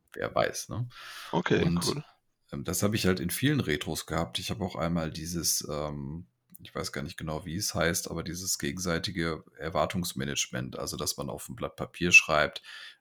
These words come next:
Speaker 1: ähm, „Ich erwarte von euch bla bla bla und ich liefere dafür bla bla bla.“ Und dann gibst du das im Kreis rundherum und jeder kann noch was dazu schreiben. Und da gab's auch, ja, macht man das nicht normalerweise bei dysfunktionalen Teams?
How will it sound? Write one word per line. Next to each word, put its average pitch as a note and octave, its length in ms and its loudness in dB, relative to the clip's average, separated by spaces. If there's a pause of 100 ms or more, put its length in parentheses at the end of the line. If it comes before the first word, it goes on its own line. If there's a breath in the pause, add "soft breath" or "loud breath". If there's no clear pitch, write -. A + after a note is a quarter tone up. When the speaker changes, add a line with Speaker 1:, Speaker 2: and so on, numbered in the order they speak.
(100)
Speaker 1:
ähm, D#2 300 -6 (180)
„Ich F2+ 160 -2
erwarte D#2+ 400 4
von - 240 -2
euch B1 420 0
bla G#1+ 160 -2
bla - 180 -6
bla D3 320 8
und F#2+ 340 -2
ich G#2 220 -2
liefere E2 380 0
dafür D2+ 480 2
bla - 220 -2
bla - 140 -4
bla.“ - 400 -2
Und - 80 -8
dann C2+ 100 -4
gibst - 240 -6
du D#2 40 -4
das D2+ 200 -2
im C#2+ 120 -8
Kreis - 340 0
rundherum F2+ 340 -2
und F#2 120 0
jeder F#2+ 220 4
kann F2+ 200 -2
noch F2 140 -2
was E2+ 120 0
dazu - 280 -4
schreiben. - 460 -4 (800 loud breath)
Und F2+ 140 -10
da D#2+ 120 4
gab's D#2 260 2
auch, - 280 -2
ja, - 440 -2
macht F2 260 0
man F2+ 100 2
das - 220 0
nicht E2+ 200 -2
normalerweise D#2 640 -2
bei D2 180 -2
dysfunktionalen D2+ 960 -4
Teams? D2 600 -4